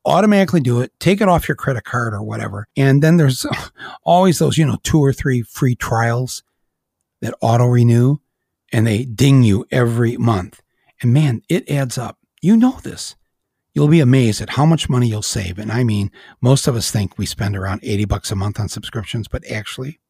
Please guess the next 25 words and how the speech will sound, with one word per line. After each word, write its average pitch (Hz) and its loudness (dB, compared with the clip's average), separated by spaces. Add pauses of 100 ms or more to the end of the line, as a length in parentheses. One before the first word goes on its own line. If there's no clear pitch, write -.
(200)
the - -14
average 117 -4 (200)
that 95 -6
the - -8
average 120 -2
American 110 0
spends 117 -2
on 123 0
this 127 -6 (120)
is - -4
closer 131 0
to 98 -8
two 165 -2
hundred 123 -4
dollars 85 -12 (100)
a - -12
month. 85 -14 (420)
Truebill 107 -2
lets 101 -10
you 113 -8
see - -8
all 120 -2
your 135 -2
subscriptions - -12
in 80 -14